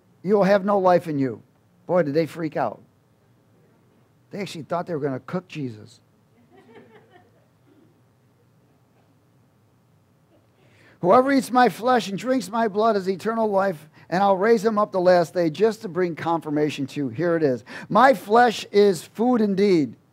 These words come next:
and my blood is drink indeed." In other words, his flesh was known as the Word, and his blood was known as the Spirit. "He who eats my flesh and drinks my blood abides in me, and I in him." That's why when we do communion, it's remembrance of what he paid.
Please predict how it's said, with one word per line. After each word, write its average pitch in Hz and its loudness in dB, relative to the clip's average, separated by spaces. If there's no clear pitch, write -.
and 185 0
my 180 4
blood 226 4
is 180 2
drink 220 -4
indeed." 151 -4
In 156 -8
other 185 -2
words, 165 -4
his 175 -10
flesh 208 -2
was 151 -10
known 165 -2
as 131 -2
the 165 -6
Word, 220 4
and 156 0
his 143 -4
blood 165 2
was 143 -6
known 143 -4
as 123 -6
the 123 -12
Spirit. 104 -16
"He 262 2
who 254 4
eats 247 -2
my 233 2
flesh 208 0
and 160 -4
drinks 240 -4
my 190 4
blood 170 2
abides 175 2
in 156 0
me, 156 2
and 151 0
I 151 2
in 143 -2
him." 147 -4
That's 156 -6
why 147 2
when 147 -2
we 143 -2
do 139 -4
communion, 160 -6
it's 143 -10
remembrance 135 -4
of 123 -18
what 120 -6
he 123 -8
paid. 131 -10